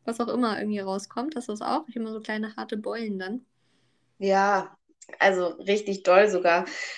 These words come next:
Speaker 2: Wobei, ähm, ich hab das Gefühl, sie liegt schon sehr, sehr lange in einer Position. Also Kopf, Rücken, Po,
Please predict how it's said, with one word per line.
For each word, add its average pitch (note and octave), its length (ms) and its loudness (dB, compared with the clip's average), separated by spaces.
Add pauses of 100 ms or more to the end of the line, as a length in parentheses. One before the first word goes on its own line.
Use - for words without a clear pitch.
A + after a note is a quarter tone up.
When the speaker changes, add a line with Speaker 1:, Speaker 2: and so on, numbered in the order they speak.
(120)
Speaker 2:
Wobei, A#3+ 520 10
ähm, A#3+ 180 4
ich B3 160 2
hab C#4+ 100 0
das C4 160 0
Gefühl, C4 340 -2
sie B3 140 -2
liegt C4 200 -4
schon A#3 220 2
sehr, B3 400 8
sehr A#3 220 6
lange B3 500 6
in G#3+ 120 0
einer A#3+ 320 4
Position. B3 840 4 (440)
Also G3+ 480 4
Kopf, - 460 2
Rücken, A#3 380 4
Po, C#4 420 8